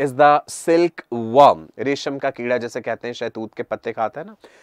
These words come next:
Laccifer laca is the lac insect, कमर्शियल प्रोडक्ट्स मिलते हैं इनसे। Apis is honey bee। कई सारी, अ, हनी बी की स्पीशीज हैं, Apis indica, Apis florea, Apis mellifera,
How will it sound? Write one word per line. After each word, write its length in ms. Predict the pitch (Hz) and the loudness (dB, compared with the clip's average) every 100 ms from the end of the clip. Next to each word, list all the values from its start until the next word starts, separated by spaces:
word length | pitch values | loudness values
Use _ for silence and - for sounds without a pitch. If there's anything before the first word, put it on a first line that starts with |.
| _ 123 | _ 2
Laccifer 440 | 151 - 180 185 175 | 2 2 0 2 2
laca 520 | 139 139 170 175 - | 2 2 4 4 2
is 100 | 131 | -2
the 160 | 131 139 | 0 0
lac 600 | 131 139 151 - - 131 | 2 0 -2 -14 -8 -8
insect, 800 | 123 - 117 - _ - - _ _ _ _ _ - | -8 -8 -12 -12 _ -20 -20 _ _ _ _ _ -2
कमर्शियल 380 | 135 147 - 143 | -2 -2 -2 -2
प्रोडक्ट्स 400 | 135 123 123 123 | 0 0 -2 -8
मिलते 240 | 113 123 | -8 -8
हैं 80 | 123 | -8
इनसे। 220 | 123 196 - - _ _ - | -10 -14 -16 -20 _ _ -2
Apis 340 | 131 170 160 | 0 0 0
is 140 | 190 208 - - | -2 -2 -8 -6
honey 260 | 131 127 131 | -4 -2 -2
bee। 240 | 147 135 90 _ _ _ _ _ _ - | -2 -4 -6 _ _ _ _ _ _ 0
कई 160 | 220 | 0
सारी, 400 | 226 240 254 254 | 2 0 -2 -4
अ, 260 | 147 139 131 | 2 4 4
हनी 200 | 139 147 | 2 -2
बी 120 | 156 165 | -2 -4
की 140 | 180 | -6
स्पीशीज 460 | - 131 - 156 151 | -6 -6 -4 -2 -2
हैं, 260 | 151 135 | 0 0
Apis 240 | - 143 147 | 0 -4 -6
indica, 500 | 139 147 156 156 160 | -6 -2 2 2 0
Apis 460 | 127 - 139 - | -4 -6 -10 -6
florea, 640 | 135 139 147 156 160 156 123 | -2 0 2 4 4 2 -2
Apis 300 | 127 131 113 | -6 -12 -8
mellifera, 760 | 117 131 147 - 151 156 156 | -6 -4 -4 2 6 6 6